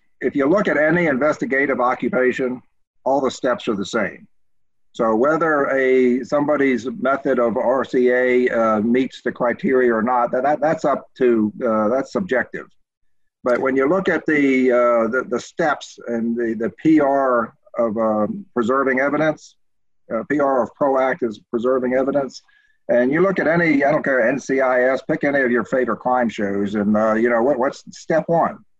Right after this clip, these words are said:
Is you go out there and you, you collect, you, you cordon off the area and you preserve evidence. Uh, the, the second portion of that is the, uh, organizing of the team.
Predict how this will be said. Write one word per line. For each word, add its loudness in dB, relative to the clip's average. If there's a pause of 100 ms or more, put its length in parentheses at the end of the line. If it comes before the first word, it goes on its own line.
Is -6
you -4
go 0
out 0
there 0
and 0
you, -2
you -4
collect, -2
you, -2
you -4
cordon -2
off 0
the 0
area 0
and 0
you 0
preserve -2
evidence. -2 (800)
Uh, 2
the, 2 (160)
the -4
second -2
portion -2
of -2
that 2
is 0
the, 4
uh, 2
organizing 0
of 0
the 2
team. -2